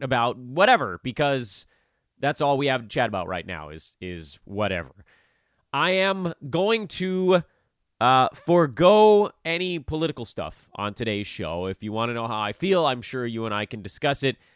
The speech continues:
There are some pretty wild things going on in, uh, in the country right now, and I would just say to please read up on it. I think you'll get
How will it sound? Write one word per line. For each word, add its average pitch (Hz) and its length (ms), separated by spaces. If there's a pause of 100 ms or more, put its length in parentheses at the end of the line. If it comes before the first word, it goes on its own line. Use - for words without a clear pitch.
(180)
There 117 220
are 113 240
some 110 180
pretty 113 200
wild 98 320
things 98 200
going 90 280
on 87 480
in, 90 360
uh, 87 240
in 98 140
the 90 80
country 104 380
right 95 260
now, 98 300
and 90 100
I 87 60
would 87 240 (180)
just - 320
say 131 460 (100)
to 117 400
please 135 640 (560)
read 196 300
up 165 180
on 90 200
it. 76 120 (400)
I 98 80
think 110 260
you'll 113 420
get 117 280